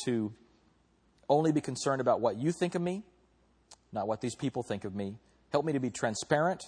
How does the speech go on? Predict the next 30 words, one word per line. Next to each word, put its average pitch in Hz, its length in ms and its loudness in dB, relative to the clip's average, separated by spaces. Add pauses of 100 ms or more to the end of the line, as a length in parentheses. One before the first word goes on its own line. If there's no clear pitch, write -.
(520)
Lord, 147 220 2
help 135 140 4
them 127 140 -4
to 113 60 -2
see 127 180 -2
through 139 380 2
me 170 180 -2
to 123 160 -6
your 110 100 0
blessed 113 400 -2
Son, 107 260 -4
Jesus. 95 600 -10 (920)
Lord, 117 140 0
help 131 180 2
us - 140 -2
all 117 160 4
this 107 180 -2
morning 87 300 -6 (480)
to 107 100 -2
go 104 260 4
away 151 200 8
from 143 100 -10
this 127 320 -6
time 139 320 0
together 123 340 0
in 107 100 -4
your 117 140 0
word 90 380 -2 (260)
more 139 480 0 (720)
transformed, 147 840 0